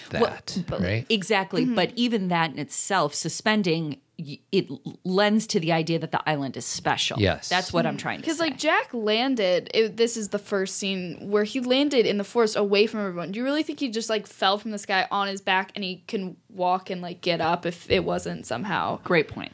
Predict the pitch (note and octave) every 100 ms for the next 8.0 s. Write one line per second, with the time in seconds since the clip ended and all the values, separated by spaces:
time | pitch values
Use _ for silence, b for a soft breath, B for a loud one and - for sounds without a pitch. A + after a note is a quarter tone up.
0 | - G#3+ F#3 - - - - - A3+ G3
1 | A3+ G#3+ A3 A3 G3 G3 F3+ F3 F3+ E3
2 | F#3+ A#3+ D#3+ A3+ F#3 - - F#3+ C4+ A3+
3 | - - E3 D#3 F#3 - C#3 C#3+ C#3+ A2
4 | G2+ F#2+ F#2 - _ _ _ _ _ _
5 | - _ - A2+ G#2+ G#2 F#2+ C#3+ - G2+
6 | G#2 F2+ - _ - G2+ G#2 G#2+ - B2+
7 | - - A2 F#2 G2 F2 - - G2+ -